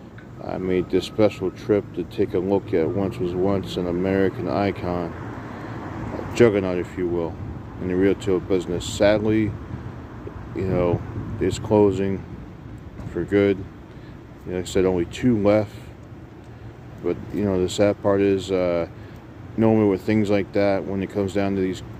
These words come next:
uh, corporate giants, you know, closing, it's normally bad decisions made by, uh, people up in the corporate office and bad management.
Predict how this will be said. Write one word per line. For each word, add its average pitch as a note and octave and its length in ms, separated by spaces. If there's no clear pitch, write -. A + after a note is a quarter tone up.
uh, F#2+ 200
corporate F#2+ 480
giants, F#2+ 500
you G2+ 60
know, F2+ 120
closing, F#2+ 480
it's G2 300
normally G2+ 540
bad G2 340
decisions F2+ 600
made F2+ 380
by, E2+ 340
uh, D#2+ 380
people G2 260
up F#2+ 140
in G2 60
the F#2+ 40
corporate G2 400
office F#2 400
and F2+ 160
bad F2+ 240
management. E2 600